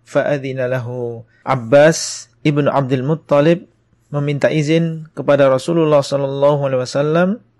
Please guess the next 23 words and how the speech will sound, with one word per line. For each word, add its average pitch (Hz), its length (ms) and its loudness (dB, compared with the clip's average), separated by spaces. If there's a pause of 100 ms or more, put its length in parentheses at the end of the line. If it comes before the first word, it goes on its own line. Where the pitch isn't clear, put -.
(380)
untuk 147 320 -4
bermalam 143 880 0
di 135 160 -6
Mekah 139 560 -4 (560)
pada 139 240 2
malam-malam 135 560 -2
Mina 156 320 -2 (640)
karena 143 300 -2
untuk 143 560 -2 (160)
menyediakan 131 800 -4
minum, 135 400 -2 (720)
yaitu 147 720 2
menyediakan 139 720 0
minum 151 320 0 (240)
bagi 135 320 0
jamaah 135 400 2
haji, 175 320 0 (640)
maka 143 240 0
Nabi 139 320 0
pun 156 480 0
sallallahu 139 640 -2
alaihi 127 160 -2
wasallam 151 440 0